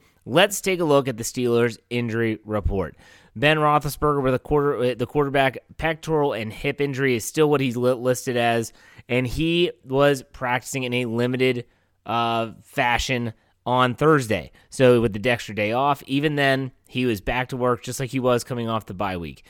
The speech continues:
Chris Boswell, big news here with the kicker. Concussion. We knew he's in the protocol, limited participant in practice. Important to note how these things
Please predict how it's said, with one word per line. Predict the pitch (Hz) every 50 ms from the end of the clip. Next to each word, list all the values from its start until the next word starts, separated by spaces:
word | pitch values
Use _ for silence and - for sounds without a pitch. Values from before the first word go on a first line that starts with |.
| _ _ - - _ _
Chris | - - 190 208 202 -
Boswell, | - 190 180 185 190 180 147 143 139 117 104 92 85 - _ _
big | - 208 233 254 208
news | 214 214 208 208 196 165
here | 160 175 170 135 113 98 82
with | 80 92 101 107
the | 110
kicker. | - 175 180 - - 110 85 78 - _ _ _ _ _ _ _ _ _ _ -
Concussion. | 143 139 123 - 165 170 160 - - 120 107 104
We | 110 113
knew | 117 139 151
he's | 160 160 147 151
in | 147
the | 143
protocol, | 135 147 147 139 139 131 - 139 131 131 123 113 113
limited | 120 135 147 165 165 160 165 165 165 156 151 _
participant | - 165 160 156 - 156 147 135 139 127 139 143 135 139 - -
in | 123 123 113
practice. | - 131 127 123 120 - - 98 82 - - _ - - - - _ _ _
Important | - 123 123 - - 143 190 202 202 202
to | 196
note | 175 160 151 127 104 90 - _ _ -
how | - - - 135 135 143 143 143 143 143 139 135 - - _ _ _ -
these | 110 117 143 143 147 147 131 -
things | - 127 131 131 135 123